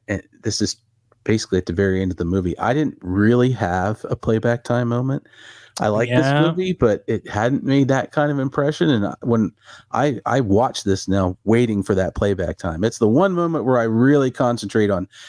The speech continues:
Speaker 1: trying to find in the moment everything. I take notes and then I come back and answer these questions later. But that's one you kinda gotta look for. And I'm like, "Oh man,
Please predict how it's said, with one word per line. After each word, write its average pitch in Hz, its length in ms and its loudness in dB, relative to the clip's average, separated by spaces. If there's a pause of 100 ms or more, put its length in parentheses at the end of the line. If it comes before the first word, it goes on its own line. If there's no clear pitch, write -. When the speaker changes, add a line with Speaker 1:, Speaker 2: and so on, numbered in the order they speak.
(280)
Speaker 1:
trying 156 380 0
to 143 80 -2
find 120 360 0
in 110 200 4
the 98 80 4
moment 90 480 0
everything. 139 340 0
I 110 80 2
take 135 300 -2
notes 104 340 2
and 98 100 -2
then 98 120 0
I 98 100 2
come 107 220 -2
back 95 240 0
and 85 100 -2
answer 107 260 0
these 85 160 -2
questions - 460 -10
later. 87 320 -8
But - 140 -20
that's 113 280 0
one 110 200 4
you 92 80 2
kinda 87 280 -2
gotta 85 220 -2
look 92 180 0
for. - 220 -12
And 90 80 -14
I'm 92 80 -8
like, - 220 -16
"Oh 117 160 0
man, 95 340 0